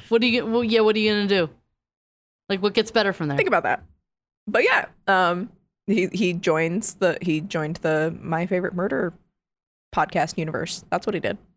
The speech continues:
Speaker 1: Yeah.
Speaker 2: Um, hashtag hot for holes. But yeah, so John Walsh didn't come back. Uh, he was doing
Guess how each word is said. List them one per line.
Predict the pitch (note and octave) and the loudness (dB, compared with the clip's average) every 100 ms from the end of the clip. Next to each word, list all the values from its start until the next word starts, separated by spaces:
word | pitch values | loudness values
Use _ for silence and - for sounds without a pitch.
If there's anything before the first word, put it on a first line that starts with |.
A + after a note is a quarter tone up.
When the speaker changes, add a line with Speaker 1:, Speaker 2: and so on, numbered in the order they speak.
| - | -2
Speaker 1:
Yeah. | C#4+ C4 - _ _ _ - | 0 -2 -8 _ _ _ -2
Speaker 2:
Um, | F3+ F3 E3 G3 - _ _ - | 2 2 0 -4 -10 _ _ -4
hashtag | D#3 F3 G3+ G3 | -4 0 -2 -2
hot | F#3+ F#3 | -2 -4
for | - G3 | -4 -4
holes. | F#3+ G3+ - - - _ _ _ _ _ _ _ _ _ | -2 -4 -8 -14 -20 _ _ _ _ _ _ _ _ _
But | A3+ G3 F#3 A3+ | 2 2 2 0
yeah, | A3 D#3+ | 0 2
so | E3+ - G#3+ G3+ - - | 0 0 2 2 -2 -4
John | G#3 A3 B3 | -2 -2 0
Walsh | C4 C4 - F#3+ | 0 -2 -4 0
didn't | G3+ G#3+ B3 | 0 0 -4
come | - E3+ D#3 | -2 -2 2
back. | A2 F2+ - - D#3+ | 2 2 -4 -6 0
Uh, | D3+ | 0
he | D3 G3 | 2 0
was | F#3+ G3 | 0 -2
doing | - G3 F#3 F3 E3 | 0 0 0 -2 -4